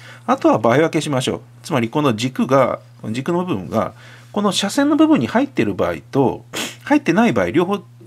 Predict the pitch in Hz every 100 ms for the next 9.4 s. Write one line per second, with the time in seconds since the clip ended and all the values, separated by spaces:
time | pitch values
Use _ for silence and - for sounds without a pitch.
0 | - - - 185 - - 254 269 - 110
1 | 107 - - - - 226 226 - 196 196
2 | 202 196 185 123 - - 101 - - 202
3 | 208 196 180 - 175 175 180 170 160 87
4 | - - - - - 120 143 90 - -
5 | - - - - - - - - - -
6 | - 127 226 233 240 226 190 175 180 196
7 | 190 - 175 170 170 170 170 180 90 110
8 | 139 160 - - - - - 135 139 233
9 | 139 151 120 -